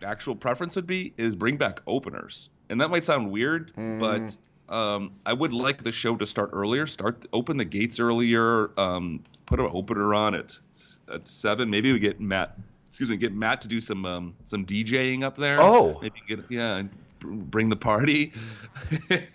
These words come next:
Speaker 1: Yes, scribble, scribble. Um, I would, I, I, li-, I would like that. Uh, and then obviously I want more variety in the main set. So if we can get that without having to do two sets, I, I, I'll take that.
Speaker 2: Yeah,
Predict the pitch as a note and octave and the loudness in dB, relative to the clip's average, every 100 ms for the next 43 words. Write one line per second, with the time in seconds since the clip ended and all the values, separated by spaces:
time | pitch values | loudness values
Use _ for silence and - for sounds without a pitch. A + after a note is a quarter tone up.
0 | E3+ - D#3 C#3+ - D3 C3+ A2+ A#2 A#2 | -2 -2 -6 -6 -6 -8 -4 0 -2 -2
1 | - C3+ B2+ A#2 - - C3 G#2+ G#2 - | -4 -2 0 -4 -6 0 0 0 -6 -8
2 | A#2+ A#2 A2 - - A#2 G#2 F#2+ F2+ E2+ | -12 -10 -10 -4 2 4 4 2 -2 -12
3 | - - _ - C#3 F#3 - - - - | -16 -20 _ -6 -6 -6 -10 -12 -12 -8
4 | - - A3 - B3+ B3+ D#3+ B2+ G#2 F#2 | -8 -6 -6 -4 -2 0 0 2 2 0
5 | - - G2 - B2 A#2+ A2 A#2 A#2+ G#2 | -2 -10 -10 -4 0 2 0 2 0 0
6 | G#2 F2 F2+ F2+ F2 D#2+ E2+ E2+ D#2 C#2 | -2 -6 -8 -8 -8 -6 -6 -6 -6 -4
7 | F2+ D2 C#2 C2 - D2 D2+ C2+ - - | -4 -4 -6 -6 -4 -2 0 -2 -6 -14
8 | - - C#2+ - E2+ F2+ E2+ D#2+ F#2 E2+ | -14 -8 -8 -6 -4 0 0 0 0 -2
9 | - F2+ D#2+ D#2+ - F#2+ - A1 - - | -4 -6 -6 -6 -6 -6 -6 -8 -8 -12
10 | - _ _ D2+ D2 - - - D2 - | -12 _ _ -6 -4 -6 -8 -6 -6 -4
11 | C2+ - A1 G1+ - - _ _ _ _ | -4 -2 -4 -4 -10 -20 _ _ _ _
12 | - D#2+ | -6 -6